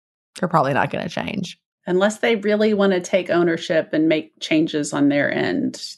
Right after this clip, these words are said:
Speaker 2: then, yeah, you're just beating your head up against a brick wall. So,
Speaker 1: Well, I love that.
Speaker 2: anyway.
Speaker 1: Figure out what you'll do better next time. Learn from the past and not repeating those same mistakes again.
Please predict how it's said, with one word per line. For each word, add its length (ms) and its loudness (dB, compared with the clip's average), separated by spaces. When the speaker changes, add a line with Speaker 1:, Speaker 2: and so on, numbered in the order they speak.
Speaker 2:
then, 420 -6
yeah, 260 -6
you're 160 4
just 320 -2
beating 220 2
your 100 4
head 220 4
up 100 -2
against 340 -4
a 40 -20
brick 220 -2
wall. 420 0
So, 440 -2
Speaker 1:
Well, 140 0
I 120 4
love 180 6
that. 120 2
Speaker 2:
anyway. 520 4
Speaker 1:
Figure 240 0
out 200 4
what 180 0
you'll 120 -4
do 200 -6
better 460 0
next 420 -2
time. 300 -6
Learn 340 2
from 180 -2
the 80 -4
past 600 2
and 160 -2
not 220 2
repeating 340 -2
those 220 0
same 240 0
mistakes 480 -6
again. 460 -8